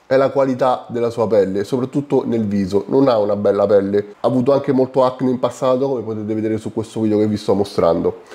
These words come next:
Questo qua è il fisico attuale invece di Sam, dove fortunatamente, ecco, si è ripulito di questo acne. Ragazzi, come ho detto all'inizio video, questo ragazzo ha veramente un gran bel fisico.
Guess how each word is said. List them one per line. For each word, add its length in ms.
Questo 320
qua 240
è 60
il 60
fisico 480
attuale 480
invece 480
di 180
Sam, 460
dove 360
fortunatamente, 720
ecco, 220
si 120
è 80
ripulito 440
di 80
questo 360
acne. 460
Ragazzi, 540
come 140
ho 20
detto 160
all'inizio 280
video, 320
questo 300
ragazzo 380
ha 20
veramente 400
un 160
gran 220
bel 100
fisico. 400